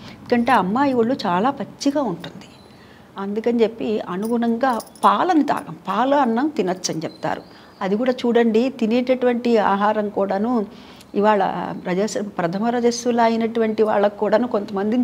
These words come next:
చూస్తూ ఉంటాము. ఈ ఫైబర్ ప్లేట్లలోనూ, ఈ స్టీల్ పళ్ళాల్లోనూ, లేకపోతే ఏదైనా ఆకుల్లోనూ పెడుతున్నారు. అది చాలా దోషం అని చెప్తారు పెద్దవాళ్ళు.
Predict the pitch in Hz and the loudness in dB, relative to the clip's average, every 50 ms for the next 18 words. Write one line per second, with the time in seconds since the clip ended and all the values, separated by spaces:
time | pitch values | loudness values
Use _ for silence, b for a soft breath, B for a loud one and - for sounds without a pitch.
0 | 240 - 226 - - - 247 240 226 226 233 214 214 202 - B B B B B | 0 -2 -6 -6 -6 -4 -4 -2 -2 -2 -2 -2 -4 -4 -8 B B B B B
1 | B 220 220 208 - - 180 190 208 208 247 254 254 - 254 254 247 247 - 254 | B 2 2 2 4 4 6 6 6 6 4 2 2 2 2 2 2 2 0 0
2 | 247 247 240 233 233 240 247 247 247 247 - B B B B B B - - 208 | 2 2 4 4 4 2 2 0 -2 -4 -6 B B B B B B -2 -2 -2
3 | 196 - - - 208 226 254 262 262 269 254 254 254 254 240 240 247 240 240 240 | -2 0 2 4 6 6 6 4 4 2 2 4 6 6 6 6 4 2 2 2
4 | 247 240 240 240 254 247 247 B B B B B B B 214 214 214 - 220 196 | 0 0 0 -2 -2 -4 -6 B B B B B B B 0 2 4 4 2 2
5 | 202 196 190 170 - 180 214 240 247 277 269 254 247 233 226 226 226 220 170 170 | 2 2 0 2 6 8 6 8 6 4 4 6 6 6 6 6 4 2 0 -2
6 | 175 180 180 175 170 170 180 185 202 - - - 185 185 190 208 214 240 277 277 | -2 -4 -4 -6 -4 -4 -6 -6 -8 -10 -6 -4 -2 -2 0 0 0 2 2 2
7 | 220 208 - 208 - - 233 226 214 208 170 - - - 196 - - - - B | 4 4 4 2 2 0 0 0 0 -2 -4 -8 -10 -10 -8 -8 -8 -10 -16 B
8 | B B B B B B 175 165 - 196 175 - 175 165 | B B B B B B -4 0 2 2 2 2 0 -2